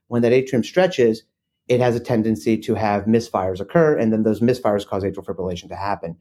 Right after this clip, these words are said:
So there is definitely an anatomic and physiologic consequence of hypertension that's untreated. And the thickening of the heart muscle, the lack of relaxation of the heart muscle, is a strong driver of atrial fibrillation.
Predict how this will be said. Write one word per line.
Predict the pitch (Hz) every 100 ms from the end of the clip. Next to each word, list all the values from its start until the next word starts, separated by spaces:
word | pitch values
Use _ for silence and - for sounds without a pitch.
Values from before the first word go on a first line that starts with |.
| _ _ -
So | 175
there | 156 160
is | 156
definitely | 151 151 180 151
an | 113
anatomic | 113 127 123 123 113 110
and | 110 101
physiologic | 113 110 104 98 98
consequence | 123 151 151 - 101 101
of |
hypertension | 101 95 98 104 95 95
that's | 98 90 -
untreated. | 110 107 - 151 90 85 - _ _ _ -
And | 107 107
the |
thickening | 113 - 160 160 151
of | 139
the | 127
heart | 135
muscle, | 123 120 123 113
the | 107
lack | 104 113 107
of | 101
relaxation | 104 101 - 135 139 135
of |
the | 113
heart | 113 -
muscle, | 104 104 104 101 - _ -
is | 104 104
a | 98
strong | 90 - - 135 135 135 131 123 _
driver | - 104 107 104
of | 101
atrial | 92 92
fibrillation. | 98 95 92 87 - 90